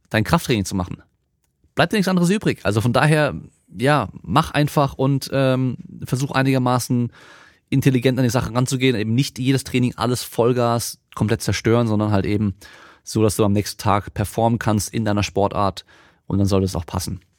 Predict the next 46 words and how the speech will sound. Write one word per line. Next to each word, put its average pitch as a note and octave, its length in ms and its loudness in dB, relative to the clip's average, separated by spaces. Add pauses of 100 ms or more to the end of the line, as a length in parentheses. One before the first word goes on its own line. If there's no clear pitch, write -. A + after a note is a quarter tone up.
(2250)
Bei C3+ 380 4
Close C#3+ 440 2
Grip C#3+ 260 2
und C3+ 220 0
Spodo C3 480 2
Bench A2+ 340 0
Press - 360 -2
zehn D3 320 2
Kilogramm C3 580 0
über C3 280 2
Vorgaben. G#2+ 720 0 (640)
Bedeutet C3+ 420 4
das, C3+ 220 0
dass A2+ 200 -2
mein G2+ 240 0
Trizeps - 500 -4
relativ A#2+ 320 0
stärker A#2 340 -2
ist G#2+ 100 -6
als - 160 -2
die G2 80 -2
Brust? - 500 -4 (1040)
Okay, - 140 -4
für G#2 100 2
die G2+ 60 2
Zuhörer, C3 320 2
die A2+ 80 -2
keine G#2+ 200 2
Ahnung A2+ 220 0
haben, A#2 120 0
was G#2 120 -2
das F#2+ 100 -6
für - 100 -8
Übungen B2 260 0
sind, A2+ 320 -2
Close B2 340 0
Grip, B2 200 -2
einfach G#2 160 -2
nur G2 160 -2
enges A#2+ 260 -2
Bankdrücken A2+ 500 -4
mit G#2+ 80 -2
dem G#2 100 -2
Griff - 300 -4
relativ G2 400 -4
eng C3+ 240 0